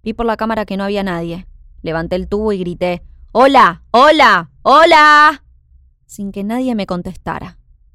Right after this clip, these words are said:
Sacada de quicio, llamé como una trastocada a la administradora. A pesar de la hora, me contestó que ya había programado la visita del técnico para la mañana siguiente y que me había mandado un mail confirmatorio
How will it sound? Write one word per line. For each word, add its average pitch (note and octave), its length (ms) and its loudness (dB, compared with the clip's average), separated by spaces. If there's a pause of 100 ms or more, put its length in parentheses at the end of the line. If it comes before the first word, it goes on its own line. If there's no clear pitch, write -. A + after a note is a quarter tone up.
(200)
Sacada A3+ 460 -4
de G#3+ 140 -2
quicio, A#3 300 -8
llamé G3+ 320 -8
como G#3+ 220 -6
una A3 200 -6
trastocada F#3 840 -6
a F#3+ 60 -12
la F3 100 -6
administradora. F3 880 -8 (400)
A F#3 100 -6
pesar A3 300 -6
de A3+ 100 -2
la G#3 140 0
hora, F3+ 380 -2
me F#3+ 120 -8
contestó G3 420 -8
que G#3 100 -8
ya G#3+ 120 -8
había G#3 200 -4
programado F#3+ 500 -4
la F3+ 100 -4
visita F#3 380 -8
del E3+ 160 -8
técnico G3 420 -8
para E3+ 180 -8
la E3+ 100 -8
mañana F3+ 320 -8
siguiente D#3+ 600 -12 (300)
y F3+ 100 -14
que F#3+ 120 -8
me F#3+ 80 -6
había G#3 180 -4
mandado F#3+ 340 -2
un F#3+ 120 -6
mail G3 240 -8
confirmatorio E3+ 920 -8